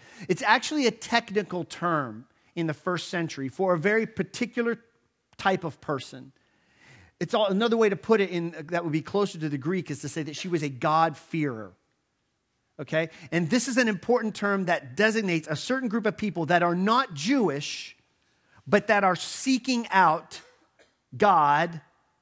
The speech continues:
as the Jews would tell people about.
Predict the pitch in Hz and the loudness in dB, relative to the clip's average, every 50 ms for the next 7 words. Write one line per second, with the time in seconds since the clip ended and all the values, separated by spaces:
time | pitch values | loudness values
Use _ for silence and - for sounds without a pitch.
0 | _ _ - 160 175 170 151 131 135 165 147 127 120 143 180 202 190 170 160 156 | _ _ 0 2 2 2 2 -2 -6 -10 -10 -8 -8 -6 -4 -2 0 0 0 -2
1 | 151 131 135 135 156 160 135 - - - 214 208 202 202 196 180 165 151 123 - | -2 -4 -4 -4 -4 -4 -6 -8 -2 0 2 2 4 4 2 2 0 -4 -6 -10
2 | _ - - 143 147 - - 139 123 117 120 95 - - _ _ | _ -6 -6 -6 -4 -6 -6 -8 -6 -6 -8 -10 -10 -14 _ _